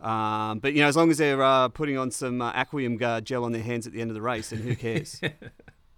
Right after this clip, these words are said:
Speaker 1: Yeah.
Speaker 2: Um, well, it's good to know. It's good to know that they are still out there collecting urine the old school way, because I think we need to do
Speaker 1: Yeah.
Speaker 2: that. That's, that's part of the Olympics. We need to be, yeah,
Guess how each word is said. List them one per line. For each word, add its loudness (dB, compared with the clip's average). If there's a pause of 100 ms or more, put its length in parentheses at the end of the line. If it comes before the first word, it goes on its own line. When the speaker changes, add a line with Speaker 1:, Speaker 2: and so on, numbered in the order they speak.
(200)
Speaker 1:
Yeah. -8 (580)
Speaker 2:
Um, 4 (240)
well, 4
it's 2
good 2
to -4
know. 6
It's -2
good -2
to -4
know 4
that 2
they 2
are 2
still 0
out 0
there -4
collecting -6
urine -6
the -4
old -6
school -8
way, -8
because -12
I -8
think -10
we -2
need 0
to -10
do 0
Speaker 1:
Yeah. -2
Speaker 2:
that. -4 (100)
That's, -10
that's -4
part 6
of 2
the 0
Olympics. -10
We -10
need -6
to -6
be, -2 (540)
yeah, -2